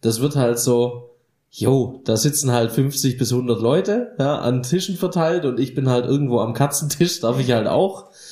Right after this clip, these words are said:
Und dann war das aber tatsächlich in der Amtsvilla der Bundestagspräsidentin in Berlin-Dahlem, ähm, was echt witzig ist, steht mitten im Wohngebiet, das Ding, ja, äh, sieht man nicht, ja, wenn nicht die Fahnenmasten <laughs> davor wären, wird man nicht drauf kommen.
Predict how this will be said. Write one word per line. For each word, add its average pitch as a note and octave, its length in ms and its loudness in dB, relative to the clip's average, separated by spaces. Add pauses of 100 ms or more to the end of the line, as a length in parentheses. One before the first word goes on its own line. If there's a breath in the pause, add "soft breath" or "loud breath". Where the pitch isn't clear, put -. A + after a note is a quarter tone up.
(380 loud breath)
Und B2+ 140 2
dann B2+ 160 2
war B2+ 120 2
das F3 160 0
aber C3 280 0
tatsächlich C#3+ 360 0
in B2+ 80 2
der B2 140 2
Amtsvilla E3+ 560 0
der D3 100 2
Bundestagspräsidentin D#3 1160 -2
in B2 140 -2
Berlin-Dahlem, A#2+ 760 0 (560 loud breath)
ähm, B2 400 0 (240)
was A#2 220 -4
echt A2 200 -6
witzig A2+ 260 0
ist, A2 200 -2
steht A#2+ 200 0
mitten C3 260 2
im A#2 120 0
Wohngebiet, B2 520 0 (220)
das A2+ 160 -4
Ding, C3 260 -2
ja, A2 420 -4
äh, A2 40 -8 (100)
sieht D3+ 320 -2
man B2+ 120 2
nicht, B2+ 240 0
ja, A#2 200 0
wenn A#2+ 100 2
nicht A#2+ 160 -2
die A#2 60 -4
Fahnenmasten A#2+ 580 -2
<laughs> - 20 -4
davor F3 420 0
wären, D3 260 0
wird C3 180 2
man C3 100 2
nicht C3+ 160 0
drauf A#2 200 0
kommen. B2+ 280 0